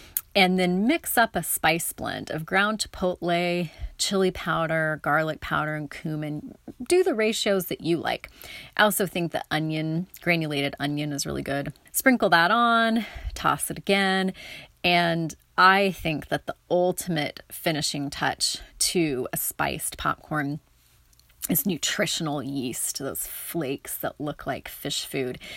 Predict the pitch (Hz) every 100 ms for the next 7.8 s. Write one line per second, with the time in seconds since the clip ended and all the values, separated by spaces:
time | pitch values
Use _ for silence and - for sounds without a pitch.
0 | - - 180 160 165 - - 247 220 -
1 | 185 170 170 165 160 160 156 165 - -
2 | 170 165 156 131 110 139 156 185 190 175
3 | - 139 - - - 202 185 170 156 147
4 | - - - - 156 160 - - 151 147
5 | 151 147 - - - - - 180 165 170
6 | - - 156 165 160 156 147 - 151 147
7 | 143 143 147 139 147 - 139 139